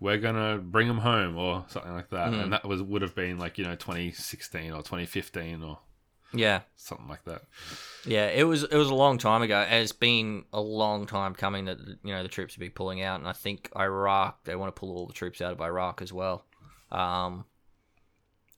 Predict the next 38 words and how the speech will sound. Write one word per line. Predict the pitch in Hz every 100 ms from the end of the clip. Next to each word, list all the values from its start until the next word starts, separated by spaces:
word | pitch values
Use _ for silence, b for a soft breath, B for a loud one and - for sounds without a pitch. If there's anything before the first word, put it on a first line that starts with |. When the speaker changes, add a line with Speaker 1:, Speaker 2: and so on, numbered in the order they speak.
| - _ -
Speaker 2:
and, | 113 85 - 98
uh, | 95 92 -
yeah, | 101 90
obviously | 107 101 - 95 92 _ _ -
slow | - 113 104
going | 101 101 104 95
considering | 92 - 98 95
the | 92
mess | 95 -
that | 98 -
the, | 92 - _ _ _ _ _ _ _ _
the | -
war | 107 110
has | 107
made | 95 98 104
of | 95
those | 98 92
countries. | 101 - 95 - -
Speaker 1:
Yeah, | - 107 98 - -
so | -
that's | 110 113 117 -
probably | - 113 104
a |
good | 95 104
seg | 90 - 101 92
into | 80 101 104
what | 95 90
holds | 95 98 98
up | 98
the | 87
worst. | 90 113 127 123 - -
And | 107
we | 113
actually | 117 120
had | 107
a | 98
Speaker 2:
Mm. |
Speaker 1:
question, | 117 104 101 101 98 98